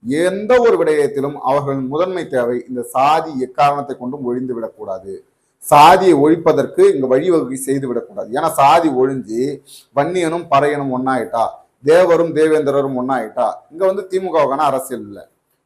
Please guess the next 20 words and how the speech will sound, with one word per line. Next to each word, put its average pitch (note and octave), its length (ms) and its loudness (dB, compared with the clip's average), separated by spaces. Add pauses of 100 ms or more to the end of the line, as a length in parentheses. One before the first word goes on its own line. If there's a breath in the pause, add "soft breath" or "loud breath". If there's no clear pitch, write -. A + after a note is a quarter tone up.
(160)
தமிழர்களுக்கான F3 580 2
அரசியல் C3+ 460 -2
பிறந்துரும், A#2+ 500 -6
தமிழர்களுக்கான D3+ 720 0
ஒரு C#3 140 -2
தலைவன் D3 260 -2
உருவாகிடுவான். C3+ 680 -4 (300)
அந்த A#2 280 -4
தமிழர்களுக்கான D3 640 0
ஒரு C3+ 120 0
தலைவன் D3 320 2
உருவாகிவிடவே D#3+ 840 0 (160)
கூடாது E3+ 380 0
என்பதற்காகத்தான் B2 840 -8 (420)
திமுக C#3 580 0 (100)
இன்று C#3 300 -6
வரை B2 220 0
சாதியை A#2+ 440 -2
வளர்த்து A#2 340 -6
கொண்டிருக்கிறது. G2+ 720 -12